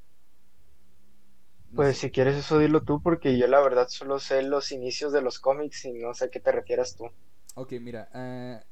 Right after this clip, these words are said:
Speaker 1: ok. Eh, para quienes no sepan, esta película surge, eh, después de un, bueno, todas las películas de superhéroes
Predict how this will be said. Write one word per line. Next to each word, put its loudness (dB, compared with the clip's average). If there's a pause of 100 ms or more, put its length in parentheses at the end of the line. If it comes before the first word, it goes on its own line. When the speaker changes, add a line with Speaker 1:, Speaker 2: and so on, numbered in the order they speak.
Speaker 1:
ok. -8 (880)
Eh, -4
para -6
quienes -8
no -4
sepan, -6
esta -6
película -2
surge, -4
eh, -6 (100)
después -10
de -12
un, -14 (920)
bueno, -4
todas -4
las -14
películas -4
de -4
superhéroes -4